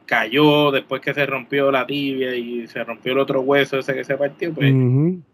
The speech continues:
Speaker 1: pues él, él bajó de categoría, pero en sus tiempos fue un caballo, así que va a ser interesante ese combate.
Speaker 2: Sí, así mismo es, y, y, y prácticamente es una pelea ya de pay-per-view de Showtime, comparada con las que,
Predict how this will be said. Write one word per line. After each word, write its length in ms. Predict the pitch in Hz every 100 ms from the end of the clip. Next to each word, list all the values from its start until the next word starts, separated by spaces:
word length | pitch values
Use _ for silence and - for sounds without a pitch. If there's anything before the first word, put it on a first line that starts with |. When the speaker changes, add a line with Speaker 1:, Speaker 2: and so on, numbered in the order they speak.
| _
Speaker 1:
pues 200 | 127 117 120
él, 400 | 120 131 135 131
él 140 | 135
bajó 260 | 131 135 143
de 100 | 143
categoría, 580 | 139 139 135 160 185 143
pero 420 | 131 120 117 113
en 100 | 120
sus 220 | - 123
tiempos 380 | - 156 160 151
fue 80 | 147
un 60 |
caballo, 440 | 143 135 117 110 113
así 140 | -
que 140 | 151 135
va 100 | 120
a 40 |
ser 160 | - 139
interesante 760 | 135 131 123 123 117 110 117
ese 160 | 117 110
combate. 440 | 117 113 110 - - _ _ - -
Speaker 2:
Sí, 140 | 131
así 220 | 196 220 170
mismo 320 | 180 196 185
es, 80 | 190
y, 160 | 135 -
y, 200 | 120 127
y 40 |
prácticamente 1000 | 110 127 - 175 175 175 175 156 135 -
es 160 | 120 120
una 260 | - 143 151
pelea 380 | 131 123 135 131
ya 260 | 127 123
de 120 | 143
pay-per-view 640 | 131 110 107 107 98 98 117
de 120 | 135
Showtime, 640 | 135 139 147 - 101 101
comparada 400 | 104 95 95 92
con 120 | 110 127
las 120 | 127
que, 200 | -